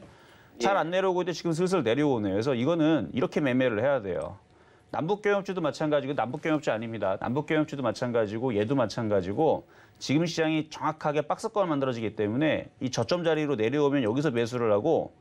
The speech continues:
Speaker 1: 고점 자리 있죠. 오천오백 원, 그다음에 오천이백 원, 오천 원 자리. 여기는
Speaker 2: 예.
Speaker 1: 매도를 잡아줘야 돼요. 그러니까 지금 매수하신 가격대는 매도를 잡아야 되는 자리죠.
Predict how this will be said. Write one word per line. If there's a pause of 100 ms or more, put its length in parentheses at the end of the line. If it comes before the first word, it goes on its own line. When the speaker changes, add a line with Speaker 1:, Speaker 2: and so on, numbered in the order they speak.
(140)
Speaker 1:
고점
자리
있죠.
오천오백
원,
그다음에
오천이백
원,
오천
원
자리. (440)
여기는
Speaker 2:
예.
Speaker 1:
매도를
잡아줘야
돼요. (480)
그러니까
지금
매수하신
가격대는
매도를
잡아야
되는
자리죠.